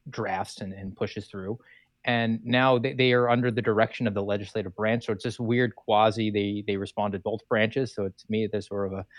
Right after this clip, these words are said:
a separation of powers issue. And then I also think we have this issue of mission creep that rolls in because they've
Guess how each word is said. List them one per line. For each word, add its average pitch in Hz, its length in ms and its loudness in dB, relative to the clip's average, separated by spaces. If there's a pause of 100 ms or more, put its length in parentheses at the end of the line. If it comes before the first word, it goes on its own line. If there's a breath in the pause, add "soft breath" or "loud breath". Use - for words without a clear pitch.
(280 soft breath)
a 110 60 -2
separation 131 420 6
of 95 80 -2
powers 127 400 8
issue. 98 340 0 (320 soft breath)
And 143 80 6
then 143 80 10
I 139 40 10
also 143 280 10
think 120 200 6
we 123 100 6
have 104 340 8
this 104 260 4
issue 107 400 0
of 95 140 0
mission 113 340 8
creep 95 260 0
that 202 140 -6
rolls 104 340 2
in 95 200 2
because 110 300 4
they've 110 200 6